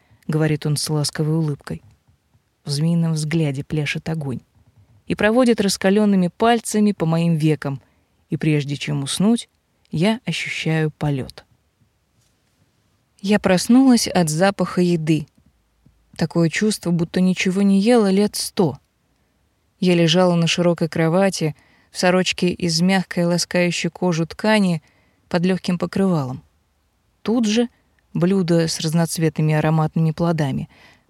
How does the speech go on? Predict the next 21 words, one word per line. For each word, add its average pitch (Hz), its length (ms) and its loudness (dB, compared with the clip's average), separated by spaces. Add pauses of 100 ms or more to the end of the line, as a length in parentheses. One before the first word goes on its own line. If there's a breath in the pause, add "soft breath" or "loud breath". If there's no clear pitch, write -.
похоже 160 400 -4
на 175 80 0
фрукты. - 420 -10 (960)
Рядом 165 460 0
в - 80 -12
кресле, 226 540 0 (240)
скрестив 196 580 -4
длинные 190 460 2
ноги, 190 440 2 (420)
растянулся 160 800 0
золотоволосый. 165 840 0 (1040)
"Попробуй, 160 680 0
тебе 165 300 0
понравится". 175 720 0 (1300)
Его 175 240 2
лицо 160 400 0
и - 20 2
руки 185 260 0
покрыты 165 540 -2
тонкими 165 500 0
веснушками. 165 720 -2